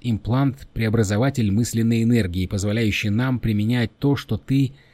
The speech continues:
назвал бы магией». Ну, красота. «Эй, кто там отвечает за этот нелепый мультик?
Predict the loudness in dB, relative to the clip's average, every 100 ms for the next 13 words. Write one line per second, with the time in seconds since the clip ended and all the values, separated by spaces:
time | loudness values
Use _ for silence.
0 | -20 -20 -20 -20 _ -2 2 2 2 2
1 | 2 2 4 4 2 -2 -2 -4 -6 -12
2 | -20 _ _ _ _ _ _ _ _ -18
3 | -6 -2 -2 0 0 0 -4 -4 -4 -2
4 | -4 -8 -16 _ -20 -20 -20 -20 _ _
5 | _ _ _ -4 4 6 6 6 6 4
6 | 2 2 2 0 -2 -4 -14 _ -20 -2
7 | 0 0 -4 -4 -2 -2 -2 -2 -2 0
8 | 4 4 4 4 6 8 8 6 6 6
9 | 4 0